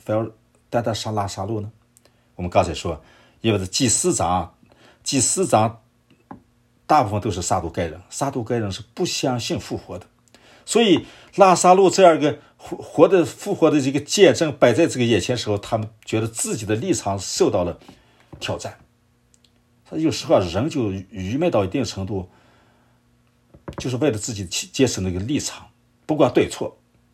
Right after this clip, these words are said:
我的立场我要坚持。好多人今天就是活在这样一个生命当中。那么这撒都该人祭司长就是这样，所以杀拉撒路就是想毁灭这个证据，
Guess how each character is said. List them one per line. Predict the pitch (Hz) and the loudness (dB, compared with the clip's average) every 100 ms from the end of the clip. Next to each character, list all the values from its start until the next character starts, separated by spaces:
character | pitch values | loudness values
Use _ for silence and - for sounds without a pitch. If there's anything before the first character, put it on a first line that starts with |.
| _ _ _ | _ _ _
我 | 98 | -4
的 | 117 | 0
立 | 135 147 | 2 0
场 | 98 85 - | 0 -6 -6
我 | 107 | -2
要 | 104 | -2
坚 | 95 107 | 0 -4
持。 | - - - _ _ _ _ _ - | -4 -8 -12 _ _ _ _ _ -12
好 | - 120 | 0 0
多 | 143 | 2
人 | 117 | -2
今 | 92 104 | -4 -6
天 | 98 | -6
就 | 95 | -8
是 | 87 - | -12 -18
活 | - 107 | -12 -8
在 | 101 | -6
这 | - 120 | -2 -2
样 | 80 | -4
一 | |
个 | 80 - _ _ _ | -12 -16 _ _ _
生 | - 98 | -10 -8
命 | 92 | -8
当 | 90 - | -12 -16
中。 | - _ _ _ _ _ - - | -20 _ _ _ _ _ -12 -2
那 | |
么 | 147 | 0
这 | 143 | 2
撒 | - 143 | 4 4
都 | 139 | 4
该 | 147 | 2
人 | 113 101 - _ _ _ _ _ | 2 0 -8 _ _ _ _ _
祭 | - | -4
司 | 117 120 | -2 0
长 | 92 | -2
就 | 92 | -2
是 | 87 | -6
这 | - 82 | -6 -10
样， | - _ _ - | -12 _ _ -4
所 | 127 | 2
以 | 135 92 - _ _ _ _ _ _ _ | 4 2 -4 _ _ _ _ _ _ _
杀 | - - 135 | 0 4 6
拉 | 131 107 | 6 2
撒 | - 101 - 104 | -2 -6 2 2
路 | 101 85 | 2 -4
就 | 92 | -10
是 | 82 101 - | -10 -12 -10
想 | - 87 | -6 -6
毁 | - - 85 | -6 -10 -8
灭 | 90 - _ _ _ - | -8 -10 _ _ _ -16
这 | 73 | -14
个 | 71 _ - | -14 _ -4
证 | 127 - | -4 -4
据， | - | -14